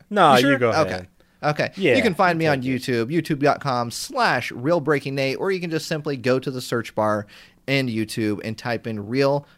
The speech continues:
Speaker 2: Breaking Nate. Um, we talked about those Ultra Prism packs earlier in this episode. If you wanna see what I pulled in 'em from those third-party products,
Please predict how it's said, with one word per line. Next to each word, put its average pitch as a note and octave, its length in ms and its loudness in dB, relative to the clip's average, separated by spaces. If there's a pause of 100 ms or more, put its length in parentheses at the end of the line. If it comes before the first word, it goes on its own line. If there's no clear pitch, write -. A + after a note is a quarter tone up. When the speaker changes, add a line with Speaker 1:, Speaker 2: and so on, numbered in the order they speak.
(100)
Speaker 2:
Breaking A2+ 600 -2 (240)
Nate. G#2 500 -4 (300)
Um, G2+ 480 -4
we A2 100 -8
talked C3+ 220 -2
about D#3 160 -2
those D#3+ 180 -4
Ultra F3+ 260 -6
Prism G3 340 -2
packs B2 360 -6
earlier D3+ 600 -2
in A2 80 -12
this A2+ 180 -6
episode. G2+ 560 -4 (300)
If F#2+ 120 -12
you G#2+ 80 -4
wanna C3 200 0
see D#3+ 180 0
what E3 160 2
I D#3+ 60 0
pulled F3 280 0
in A#2+ 80 4
'em A2+ 160 -2
from A#2+ 160 -10
those A#2 220 -4
third-party D3+ 540 -2
products, C3 600 -2